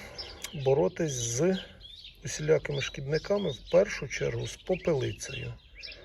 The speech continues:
На черешеньках уже повзають комашки, значить, там попелиця є. Зараз ми зробимо настоючку. Хвилин двадцять водичці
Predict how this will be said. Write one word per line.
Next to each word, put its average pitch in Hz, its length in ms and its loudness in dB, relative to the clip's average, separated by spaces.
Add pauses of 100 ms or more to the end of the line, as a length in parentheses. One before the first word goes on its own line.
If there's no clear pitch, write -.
(520)
На 147 140 0
черешеньках 147 840 2
уже 139 220 4
повзають 131 640 -4
комашки, 165 640 0
значить, 135 480 -2
там 180 200 0 (100)
попелиця 131 600 -2
є. 196 320 -2 (1300)
Зараз 190 500 2
ми 160 180 0
зробимо 143 480 0
настоючку. 202 920 2 (1700)
Хвилин 160 460 4
двадцять 139 520 4
водичці 143 480 0